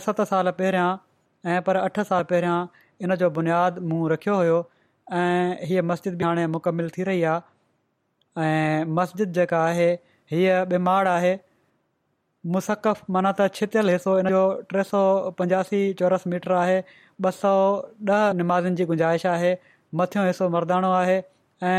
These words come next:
هيٺيون حصو عورتن جي لاءِ ٺاهيو ويو آهي. مسجد جو وضو ۽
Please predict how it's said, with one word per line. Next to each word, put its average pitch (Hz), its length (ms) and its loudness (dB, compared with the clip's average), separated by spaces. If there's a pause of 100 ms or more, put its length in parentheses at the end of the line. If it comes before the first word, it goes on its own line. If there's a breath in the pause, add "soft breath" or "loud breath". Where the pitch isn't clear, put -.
(100)
هيٺيون 180 320 0
حصو 175 240 2
عورتن 180 340 0
جي 180 140 2
لاءِ 165 240 0
ٺاهيو 165 260 0
ويو 160 120 0
آهي. 160 140 -2
مسجد 180 360 -8
جو 170 100 2 (520 soft breath)
وضو ۽ 180 360 2